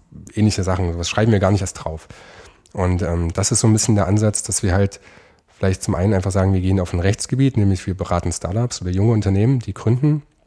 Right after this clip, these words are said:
Und zum anderen, ähm, machen wir sozusagen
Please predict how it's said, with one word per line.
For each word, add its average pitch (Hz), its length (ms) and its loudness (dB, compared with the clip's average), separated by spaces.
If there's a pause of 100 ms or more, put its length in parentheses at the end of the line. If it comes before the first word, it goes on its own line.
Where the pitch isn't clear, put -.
(720)
Und 98 180 0
zum 98 100 0
anderen, 104 420 2 (420)
ähm, 98 500 2
machen 101 320 0
wir 98 100 2
sozusagen 95 600 0